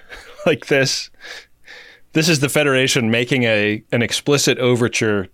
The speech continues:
to the Ferengi Alliance to join the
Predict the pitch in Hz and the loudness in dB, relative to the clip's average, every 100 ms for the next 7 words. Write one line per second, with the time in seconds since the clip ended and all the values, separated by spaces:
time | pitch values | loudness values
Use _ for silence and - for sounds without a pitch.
0 | _ - 123 110 107 - 113 110 110 107 | _ -4 -2 0 -2 0 2 2 0 0
1 | 104 104 104 98 - - 107 104 98 107 | 0 0 0 -2 -6 -4 -2 -2 -2 0
2 | 104 104 101 101 104 - 104 101 98 | 2 2 0 -2 -4 -2 0 2 0